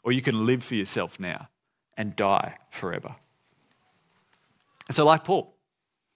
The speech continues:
Christians, we, we, we don't walk with a strut. No, we walk with humility because we're children being led by the hand of the King who has captured us,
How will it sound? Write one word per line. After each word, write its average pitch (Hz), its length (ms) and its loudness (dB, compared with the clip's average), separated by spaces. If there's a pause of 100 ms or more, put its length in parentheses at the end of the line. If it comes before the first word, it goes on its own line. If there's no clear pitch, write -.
(520)
Christians, 160 400 2
we, 160 140 0
we, 160 180 4
we 160 80 4
don't 156 180 4 (200)
walk 156 360 4
with 143 200 2
a - 80 -8
strut. - 520 0 (1300)
No, 143 140 -2
we 127 60 2
walk 139 260 2
with 135 100 -2
humility 127 540 -4 (840)
because 120 220 -6
we're 135 80 2
children 135 460 0
being 120 160 2
led 123 300 2
by 123 140 4
the 113 80 -2
hand 110 580 -4 (500)
of 113 100 -10
the - 40 -4
King 131 440 -4 (640)
who 131 80 -4
has 113 120 -4
captured 131 440 -4
us, - 260 -14